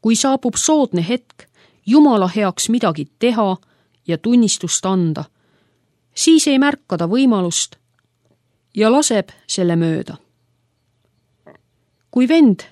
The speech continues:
tema kõrval patustab või on langemas,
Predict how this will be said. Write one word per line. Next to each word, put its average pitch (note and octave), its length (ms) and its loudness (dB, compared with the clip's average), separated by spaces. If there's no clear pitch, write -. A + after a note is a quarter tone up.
tema F#3+ 200 0
kõrval A3+ 400 0
patustab G#3+ 600 -4
või E3 160 0
on D#3+ 100 -2
langemas, F#3+ 680 0